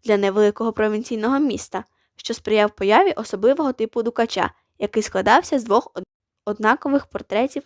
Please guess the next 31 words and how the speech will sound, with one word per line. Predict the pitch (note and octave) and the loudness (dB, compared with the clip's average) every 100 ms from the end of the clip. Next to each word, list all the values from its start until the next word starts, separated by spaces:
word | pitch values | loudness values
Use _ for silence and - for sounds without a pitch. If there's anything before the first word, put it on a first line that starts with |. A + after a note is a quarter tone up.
| _ | _
Катерини | G3+ G3+ F#3+ G#3+ A3+ | -12 -8 -6 -4 -6
другої. | G3 F3+ G3 F#3 G#3+ _ _ _ _ _ - | -4 -6 -6 -8 -10 _ _ _ _ _ -4
У | C4 | 2
Ніжині | G#4+ A4+ C#4+ | 2 2 -2
по-, | B3 - - | -2 -12 -18
існував | - - A3+ E4 | -16 -2 2 4
єдиний | B3 G#3 A#3 G#3+ | 2 2 2 0
тип | G#3 G#3+ | 0 -2
банта, | F#3+ G3 G#3+ F3 - - _ | 0 -2 -2 -6 -6 -16 _
який | G#3 - A#3+ | -8 -4 2
і | G3 | 2
отримав | G3 - D#4+ D#4 | 2 2 2 2
місцеву | A3 - G3 F#3 | 0 -4 -4 -4
назву | F#3+ A3 C#4 B3 | -2 -2 -2 -6
Ніжинський. | G#3+ G3+ G3 - - F3+ _ _ _ _ | -6 -6 -6 -10 -12 -14 _ _ _ _
Він | F4+ | 2
являє | G4 C#4 B3+ B3 | 4 4 2 2
собою | - G#3+ A3 A3 | -2 -4 -2 -2
стрічку, | - G3+ G3+ - F4+ - | -6 -8 -8 -12 -18 -12
зав'язану | - G#3 A#3+ B3+ A#3+ - | -4 4 4 4 0 -6
у | |
чотири | - G#3 D4 D4 | -8 -6 -4 -4
петлі, | - G#3+ G3+ G3+ _ _ | -4 -10 -8 -12 _ _
двома | G#3+ G#3 G3 | 0 2 2
гілочками | A#3 D#4 F4+ - D#4+ E4 - - | 2 0 0 -2 -4 -4 -6 -12
та | - | -8
коронкою | G#3 - A3 D#4+ D#4 D#4 - - | -6 -4 -4 -2 -2 -2 -4 -6
у | F#3 | -2
вигляді | A3+ C#4 D4 D4 D4 - _ _ _ _ _ - | 0 2 0 0 -4 -4 _ _ _ _ _ -14
російської | G#3+ - B3 - C4+ - | -10 -6 -6 -2 -4 -2
імператорської. | A3+ G#3+ G3 - G3 - G#3+ F#3+ | -2 0 -2 -4 -12 -12 -10 -10